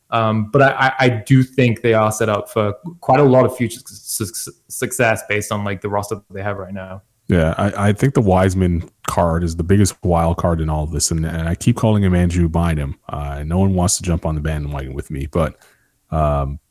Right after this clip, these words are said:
Speaker 2: it, it might be because Andrew Bynum actually played more, um, you know, before he had his real breakout.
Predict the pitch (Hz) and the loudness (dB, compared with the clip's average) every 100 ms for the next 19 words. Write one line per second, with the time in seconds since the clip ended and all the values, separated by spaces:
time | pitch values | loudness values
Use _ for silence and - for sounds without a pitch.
0 | - 101 147 147 143 180 165 135 110 101 | -4 0 2 4 4 2 2 2 4 4
1 | 92 87 90 90 85 90 101 92 - 87 | 2 2 2 2 0 0 -2 -2 0 0
2 | 87 82 80 78 78 - _ _ _ _ | 0 0 0 2 0 -2 _ _ _ _
3 | - 78 76 73 69 71 - - 80 80 | -6 0 0 0 -2 -4 -6 -2 -2 -2
4 | - 104 95 90 87 85 78 76 85 80 | 0 2 4 2 0 0 0 2 2 2
5 | 76 78 80 67 64 | 0 -4 -4 -6 -10